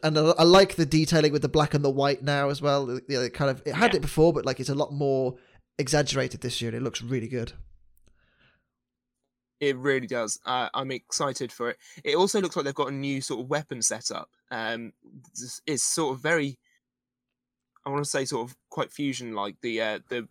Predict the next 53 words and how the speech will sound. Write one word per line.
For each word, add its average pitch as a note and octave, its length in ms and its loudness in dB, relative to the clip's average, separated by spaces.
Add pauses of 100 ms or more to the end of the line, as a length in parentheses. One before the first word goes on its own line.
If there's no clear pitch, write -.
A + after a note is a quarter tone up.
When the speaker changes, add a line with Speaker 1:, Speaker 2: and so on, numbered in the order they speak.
Speaker 2:
the B2+ 100 -6
weapon A#2 260 -6
underneath. A#2 400 -8
It A#2+ 200 -8
looks D#3 480 -4
like D3 200 -4
a C#3+ 60 -8
sort C3+ 260 -4
of B2 200 -8
Son C#3+ 200 -6
of C3 100 -10
Waiachi B2+ 380 -6
style A#2+ 480 -6 (460)
Speaker 1:
Tribar. C#3 600 2
Speaker 2:
thing. F3 80 -2
Speaker 1:
Yeah, F3 160 4
I, A3 180 4
Speaker 2:
Uh, G#3 100 4
Speaker 1:
I A3 60 8
think, F#3 180 -2
I F#3+ 60 4
think D3 100 -2
it - 60 -4
looks D#3+ 100 -2
a - 40 0
bit, F3 40 4
Speaker 2:
yeah. B2 240 0
Speaker 1:
yeah, D3 60 0
it C#3 60 -2
looks D#3 120 -2
a C3+ 40 -6
bit C3+ 120 -4
like A#2 160 -6
it's - 140 -14
a G#2+ 40 -14
tribar, A2+ 440 -8
doesn't A2+ 200 -8
it? G#2+ 140 -12 (1300)
Speaker 2:
It's, - 120 -4
it's D3 360 -4
very C3 340 2
exciting A2 440 -6
to A#2 100 -12
see. G#2+ 320 -10 (340)
Speaker 1:
Well, D3 80 -2
you D3 60 0
mentioned E3 320 2
fusion. C3 500 0 (240)
Um, C#3 420 2
they A3+ 140 10
haven't A#3 260 4
explicitly F#3+ 600 4
said, D#3+ 360 4